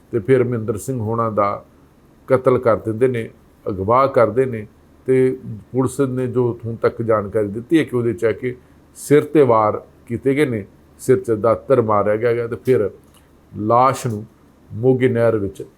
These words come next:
ਸੁੱਟ ਦਿੱਤਾ ਜਾਂਦਾ ਹੈ। ਫਿਲਹਾਲ ਪੁਲਿਸ ਹੋਰ ਜਾਂਚ ਕਰ ਰਹੀ ਹੈ ਕਿ ਆਖਰ ਇਹ ਪੂਰਾ ਮਸਲਾ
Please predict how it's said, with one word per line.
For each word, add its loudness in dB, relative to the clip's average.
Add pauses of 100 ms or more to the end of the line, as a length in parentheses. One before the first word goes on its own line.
(140)
ਸੁੱਟ -2
ਦਿੱਤਾ -4
ਜਾਂਦਾ -8
ਹੈ। -14 (300)
ਫਿਲਹਾਲ 0
ਪੁਲਿਸ -6
ਹੋਰ 2 (400)
ਜਾਂਚ 0
ਕਰ 0
ਰਹੀ 2
ਹੈ 2
ਕਿ -2
ਆਖਰ -2 (380)
ਇਹ -16
ਪੂਰਾ 2
ਮਸਲਾ -2